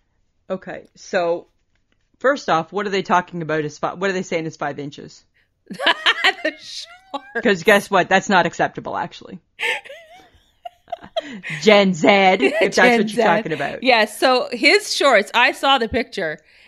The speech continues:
Speaker 2: They were like a running short. And you know how when guys are runners
Speaker 1: Yeah.
Speaker 2: and they wear those shorts that have the side slits so that
Speaker 1: Yeah, like they were popular in the
Speaker 2: And they're like,
Speaker 1: eighties.
Speaker 2: yes,
Speaker 1: Yeah.
Speaker 2: super, super short.
Speaker 1: Yeah.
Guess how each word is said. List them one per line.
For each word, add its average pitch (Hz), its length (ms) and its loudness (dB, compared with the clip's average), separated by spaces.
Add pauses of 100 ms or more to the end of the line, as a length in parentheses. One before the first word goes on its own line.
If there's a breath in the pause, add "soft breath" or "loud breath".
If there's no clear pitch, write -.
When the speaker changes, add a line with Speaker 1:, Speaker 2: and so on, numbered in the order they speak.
(360 soft breath)
Speaker 2:
They 254 220 6
were 392 140 -2
like 320 200 -2
a 233 80 -4
running 208 340 -4
short. 285 400 -8
And 262 120 -10
you 302 100 -10
know 403 160 -6
how 349 200 -4
when 302 200 -8
guys 240 320 0
are 214 140 -2
runners 190 640 -6 (220 soft breath)
Speaker 1:
Yeah. 147 160 -6
Speaker 2:
and 208 120 -2
they 214 180 2
wear 214 260 0
those 202 200 -4
shorts 202 420 -4
that 196 120 -4
have 190 360 -2
the 190 220 -4
side 196 720 -2
slits 202 440 -8
so 196 180 -4
that 175 300 -4
Speaker 1:
Yeah, 240 120 2
like 208 140 2
they 220 100 6
were 214 120 6
popular 214 440 4
in 196 100 0
the 180 80 -4
Speaker 2:
And 233 160 4
they're 240 140 4
like, 214 180 6
Speaker 1:
eighties. - 240 -14
Speaker 2:
yes, 190 380 2
Speaker 1:
Yeah. - 40 -20
Speaker 2:
super, - 560 -4
super 220 300 -4
short. 214 360 -4 (340)
Speaker 1:
Yeah. 156 140 -2